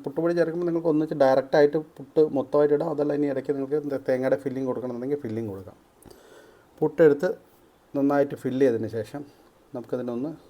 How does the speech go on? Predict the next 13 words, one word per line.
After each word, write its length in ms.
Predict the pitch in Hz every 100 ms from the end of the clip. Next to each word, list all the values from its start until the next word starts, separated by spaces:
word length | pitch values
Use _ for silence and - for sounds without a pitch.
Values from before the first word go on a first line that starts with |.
| _ _ - 127
ആവി 180 | 131 135
കയറ്റി 280 | 117 110 170 - _ _ _ _ _ _ _ _ _
ഒന്ന് 140 | 151 147
വേവിച്ചെടുക്കാം. 580 | 131 131 123 110 107 98 - _ _ _ _ _ _ _ _ _ _ _ _ 160
പുട്ടൊന്ന് 420 | 147 180 170 170 147
വേവിച്ച് 320 | 151 151 160
കഴിഞ്ഞ് 240 | 135 131 131
കഴിഞ്ഞാൽ 260 | 131 170 170 - - _ _ _ _ _ _ _ 156 117
വളരെ 340 | 117 147 165 139
ടേസ്റ്റ് 300 | 120 110 117
ആയിട്ടുള്ള 320 | 107 104 120 160 - _ _ _ _ _ _ _ -
മധുരപ്പുട്ട് 440 | 127 147 143 123 113
റെഡിയാണ്. 340 | 107 107 101